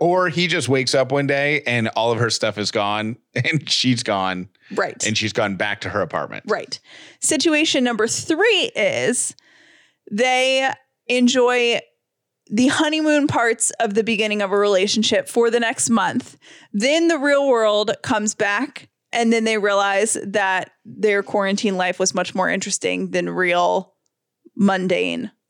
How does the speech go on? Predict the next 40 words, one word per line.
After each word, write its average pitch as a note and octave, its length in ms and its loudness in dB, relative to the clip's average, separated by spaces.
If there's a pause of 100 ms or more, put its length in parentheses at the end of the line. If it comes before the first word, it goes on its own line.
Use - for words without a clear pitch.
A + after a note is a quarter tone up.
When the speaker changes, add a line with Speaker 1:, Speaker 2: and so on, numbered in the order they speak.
(120)
Speaker 2:
life. - 520 -8
Know C4 80 0
what C4 60 0
I'm C#4 100 0
saying? D4 300 0
Speaker 1:
Because B2+ 580 -2
right C3 460 -2
now D3+ 300 0
we B2+ 180 2
have A2+ 180 0
the A#2 60 0
month A#2 220 -2
of G#2+ 100 -4
April, A#2+ 540 2
and G#2 120 -2
it's G2 120 -4
kind G2+ 180 -4
of E2 60 -6
exciting, A2+ 520 0
and G#2+ 100 -2
they're, G2 140 -2
like, F#2 280 -4 (360)
camping A#2+ 500 -2
together, A2 640 0
and G#2+ 100 -4
they're G#2 100 0
hanging A#2+ 240 0
out. A2+ 100 -2
They're C3+ 100 0
both C#3 280 0
working G#3 340 2
Speaker 2:
Right. F#3 100 -2
Speaker 1:
from C#3+ 180 0
home. B2 720 0 (200)
Speaker 2:
Right. G#3+ 360 -2
So B3+ 100 0
it A#3+ 140 0
could C4 160 2
be A#3+ 240 2
like, G#3 560 0